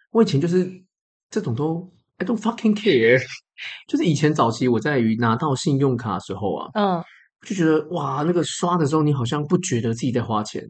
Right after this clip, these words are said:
Speaker 2: 哦。
Speaker 1: 而且包含你记不记得信用卡绑定悠游卡，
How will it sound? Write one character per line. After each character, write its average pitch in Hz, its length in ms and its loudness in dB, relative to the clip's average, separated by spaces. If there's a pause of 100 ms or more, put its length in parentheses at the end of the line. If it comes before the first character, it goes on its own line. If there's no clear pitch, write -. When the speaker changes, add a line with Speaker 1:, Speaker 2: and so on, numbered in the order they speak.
(100)
Speaker 2:
哦。 156 560 0
Speaker 1:
而 160 60 2
且 190 100 4
包 175 160 4
含 135 220 0
你 120 100 0
记 127 100 -6
不 151 60 -10
记 151 60 2
得 143 40 2
信 175 320 2
用 170 160 4
卡 110 240 -4 (140)
绑 120 340 -2
定 151 280 4
悠 147 180 8
游 120 160 6
卡， - 160 -8